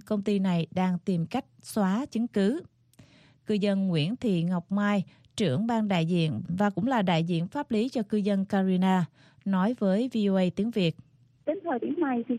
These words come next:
Speaker 2: cư dân của chúng tôi không có biết được rằng là cái kết luận của điều tra thì như thế nào. Chỉ thấy là mới có bàn giao lại hiện trường thì đã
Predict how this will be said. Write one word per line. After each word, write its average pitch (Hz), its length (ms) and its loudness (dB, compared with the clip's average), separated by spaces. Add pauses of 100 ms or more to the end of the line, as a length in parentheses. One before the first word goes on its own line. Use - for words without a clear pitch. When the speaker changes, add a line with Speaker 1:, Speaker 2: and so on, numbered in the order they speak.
(100)
Speaker 2:
cư 277 200 0
dân 269 180 0 (100)
của 190 200 -2
chúng 330 180 -2
tôi 262 300 0 (160)
không 269 340 -2
có 285 200 -6
biết 349 180 -2
được 226 240 -4
rằng 214 180 -10
là 202 220 -4
cái 285 100 -2
kết 349 200 -6
luận 233 220 -2
của 277 140 -4
điều 226 120 0 (120)
tra 247 260 -2
thì 233 200 -10
như 240 100 -4
thế 311 80 0 (140)
nào. 214 220 -2 (320)
Chỉ 220 140 -2
thấy 277 160 0
là 320 80 0
mới 247 260 0
có 311 80 -2
bàn 226 220 -4
giao 240 140 0
lại 196 160 0 (100)
hiện 214 160 -10
trường 214 260 0 (420)
thì 202 500 -4
đã 220 320 -2